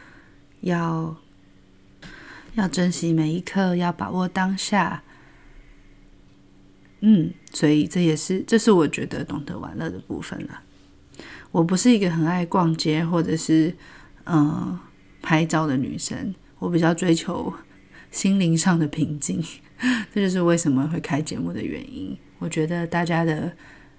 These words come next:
内在美，还有自己的涵养是非常重要的。下一点呢，叫做自我照顾，也就是宠爱自己。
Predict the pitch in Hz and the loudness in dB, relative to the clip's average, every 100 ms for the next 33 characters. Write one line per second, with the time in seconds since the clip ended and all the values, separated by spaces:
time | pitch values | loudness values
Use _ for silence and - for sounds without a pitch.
0 | - - 190 170 160 175 165 190 - 175 | -20 -6 0 0 2 2 0 -4 -8 -12
1 | - - - - - - - - - - | -18 -20 -20 -20 -20 -20 -20 -20 -20 -20
2 | - 175 165 160 175 165 143 - - 147 | -8 0 2 2 2 0 -2 -4 -2 -2
3 | 143 139 - 160 143 151 - 131 123 - | -2 -2 -4 0 0 0 -4 -6 -6 -10
4 | 165 - - - - - - - - - | -14 -16 -20 -20 -20 -18 -20 -18 -18 -18
5 | - - 285 285 214 180 175 175 170 196 | -12 4 10 10 8 2 0 -2 -2 -2
6 | 202 196 190 285 220 180 - 214 180 - | 0 2 8 8 8 4 2 2 0 -2
7 | 202 - - - - - - - 180 185 | -2 -2 -12 -20 -20 -20 -20 -2 0 4
8 | 226 - 240 220 202 185 196 - 170 160 | 2 4 4 4 2 -2 -4 -4 -2 0
9 | 208 202 180 - 214 - - - | 2 0 0 -2 -2 -2 -6 -8